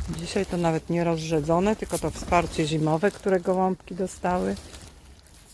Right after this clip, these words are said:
Dziękujemy serdecznie. Później podokładam jeszcze, jeszcze pszenicy, kukurydzy, jeszcze tam takie różne mam ziareczka. Niektóre gołąbki, widać, się kąpały.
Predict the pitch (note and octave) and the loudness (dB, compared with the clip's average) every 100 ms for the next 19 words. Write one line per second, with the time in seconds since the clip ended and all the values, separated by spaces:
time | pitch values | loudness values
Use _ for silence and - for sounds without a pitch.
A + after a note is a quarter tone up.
0 | - - E3 D#3+ D#3 - D3+ D3+ D#3 D3+ | -20 -16 -12 -6 -6 -4 -6 -2 -4 -6
1 | D3+ - D#3+ D#3+ - - G#3 A3+ G#3 - | -10 -10 -4 -4 -6 -2 2 2 0 -10
2 | - - - - - - - - - - | -10 -10 -10 -12 -16 -16 -16 -14 -16 -16
3 | - - - - - - - - - - | -18 -18 -20 -20 -20 -20 -20 -20 -20 -20
4 | - F#3 E3 D3 D3 C#3+ D3 - E3 F3 | -12 -12 -10 -10 -8 -8 -10 -6 -4 0
5 | D#3 D3+ - - C#3 - - - - - | 0 0 -4 -8 -8 -12 -20 -18 -16 -16
6 | - - D#3 - C3+ - D3 G#3 C4 A#3+ | -16 -12 -10 -8 -8 -4 0 4 4 4
7 | - - F#3+ F3 E3 - - - G3 C4 | -2 -4 -2 0 -2 -6 -20 -10 -2 2
8 | B3+ G3 G3 F3+ D#3+ - D3+ D3+ D3 - | 2 0 -2 -2 -4 -8 -10 -10 -12 -8
9 | D#3+ C#4 B3+ A#3 G#3+ G3+ G3+ F#3+ - - | -4 -2 0 2 0 0 0 0 -2 -8
10 | E3 - - - - - - - - F3 | -10 -10 -20 -20 -20 -20 -18 -18 -6 -6
11 | - F#3 D#3+ E3+ F3 - F3+ F3 E3+ - | -2 -2 4 4 4 0 -6 0 0 0
12 | F3 G#3 G#3+ C#4 F3 | -2 0 4 4 4